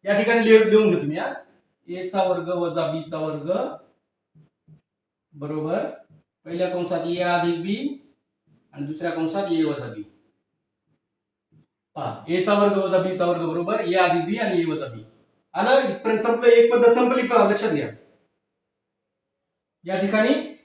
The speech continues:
एका पद्धतीने आपण सूत्र समजून घेतलं. आता ए चा वर्ग वजा बी चा वर्ग बरोबर ए वजा बी पहिल्या कंसात आणि दुसऱ्या कंसात ए अधिक बी. पहा, या ए न पूर्ण कंसाला गुणायचं, या ए न पूर्ण कंसाला गुणायचं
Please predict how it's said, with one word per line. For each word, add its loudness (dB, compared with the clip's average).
एका 6
पद्धतीने 4
आपण 4
सूत्र -4
समजून 2
घेतलं. 0
आता 6
ए 4
चा 10
वर्ग 6
वजा 6
बी 0
चा 4
वर्ग 2
बरोबर 6
ए 4
वजा 8
बी 2
पहिल्या -2
कंसात -2
आणि -2
दुसऱ्या -2
कंसात -2
ए 4
अधिक 2
बी. -8
पहा, 0
या 4
ए 12
न 8
पूर्ण 2
कंसाला 4
गुणायचं, 4
या 4
ए 10
न 8
पूर्ण 0
कंसाला 4
गुणायचं -2